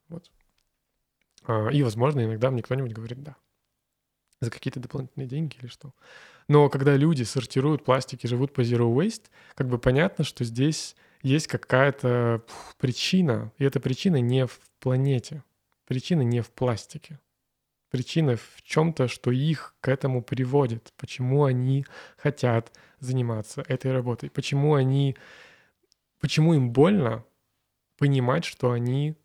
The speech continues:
причиняют вред планете, когда они живут, просто фактом своего существования.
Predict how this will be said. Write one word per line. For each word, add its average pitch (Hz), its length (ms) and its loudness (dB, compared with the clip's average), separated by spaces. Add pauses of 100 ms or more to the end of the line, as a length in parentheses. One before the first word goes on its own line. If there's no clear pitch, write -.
(120)
причиняют 120 600 -4
вред 120 480 -6
планете, 127 420 -2
когда 120 260 -2
они 117 160 0
живут, 110 500 -4
просто 143 420 -2
фактом 135 420 -2
своего 117 300 -6
существования. 151 720 -18